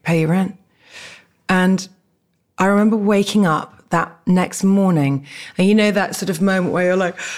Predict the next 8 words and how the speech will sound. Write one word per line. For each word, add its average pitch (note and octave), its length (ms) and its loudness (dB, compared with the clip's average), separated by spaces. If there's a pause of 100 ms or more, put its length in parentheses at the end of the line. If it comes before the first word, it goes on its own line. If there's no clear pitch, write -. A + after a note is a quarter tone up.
(480)
"Oh, G4 880 4
it's D#4+ 180 -8
a - 60 -6 (120)
lovely C4+ 420 0
new," C4 280 2
and A#3 100 2
I A3+ 100 2
suddenly A3 840 -2